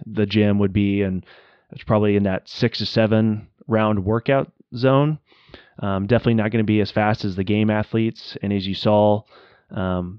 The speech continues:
they never rested. I mean, they kept moving the whole time, and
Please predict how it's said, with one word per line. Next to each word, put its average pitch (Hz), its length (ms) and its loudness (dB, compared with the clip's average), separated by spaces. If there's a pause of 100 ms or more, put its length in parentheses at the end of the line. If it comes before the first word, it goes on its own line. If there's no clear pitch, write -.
they 113 180 4
never 104 340 2
rested. 104 460 0
I 95 80 0
mean, 98 140 -2
they 98 100 -2
kept 101 220 -2
moving 101 260 0
the 95 80 -4
whole 98 180 0
time, 101 380 0
and 95 260 -6